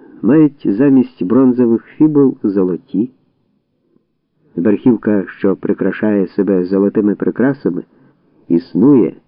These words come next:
Вона виділялась, але не такою мірою, щоб накопичити для себе скарби Куль-Оби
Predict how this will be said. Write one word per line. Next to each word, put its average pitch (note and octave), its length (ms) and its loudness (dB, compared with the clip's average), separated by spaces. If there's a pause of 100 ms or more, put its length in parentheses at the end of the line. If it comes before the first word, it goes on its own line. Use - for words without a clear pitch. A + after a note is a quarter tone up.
(840)
Вона G2+ 300 0 (180)
виділялась, G2+ 880 -2 (120)
але G2 260 -2
не G2 160 0
такою A#2+ 420 2
мірою, G2+ 400 2
щоб - 360 -6 (380)
накопичити A#2 840 0
для G2 160 0
себе G#2 320 -2
скарби F#2+ 640 -2 (1300)
Куль-Оби G#2 960 0